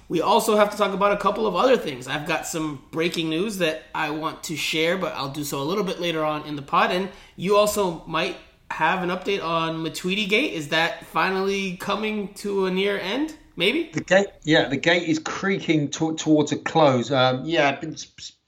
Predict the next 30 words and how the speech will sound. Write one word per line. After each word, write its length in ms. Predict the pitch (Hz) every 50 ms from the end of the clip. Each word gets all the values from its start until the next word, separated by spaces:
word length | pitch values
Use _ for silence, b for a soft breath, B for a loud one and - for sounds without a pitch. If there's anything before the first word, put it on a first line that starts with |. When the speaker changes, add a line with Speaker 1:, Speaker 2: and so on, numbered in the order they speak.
| B B B B B B B B B - - - 170 156
Speaker 2:
hearing 420 | - 160 190 185 175 160 156 147
that, 280 | 143 143 143 143 - - -
you 60 | 156 143
know, 100 | 135 131
they're 140 | 135 139
expecting 600 | 143 139 - - 165 160 160 - 156 147 139 131
that 200 | 139 151 156 160
now. 280 | 151 143 139 131 127 131
I 40 | 135
know 160 | 143 151 147
we've 100 | 139 127
said 180 | - 151 147 -
this 160 | - - -
in 60 | 139
the 60 | 131
past, 400 | - - - 131 120 117 117 -
but 100 | - 123
they 80 | 127 127
are 120 | 127 127
definitely 340 | - 143 - - 139 131 127
expecting 460 | 123 - - - 127 123 - - 123
a 40 | 123
resolution 840 | 123 123 120 123 123 127 127 123 - - 135 120 120 - 123 110 - - -
this 240 | 151 139 131 - -
week. 400 | 127 139 131 127 127 - - B B B B B B
They're, 180 | - 147 143 147
they're 140 | 151 147 135
fearing 380 | - - 175 165 156 151 147
the 80 | 143 139
worst. 580 | 131 139 143 147 147 147 143 - - - -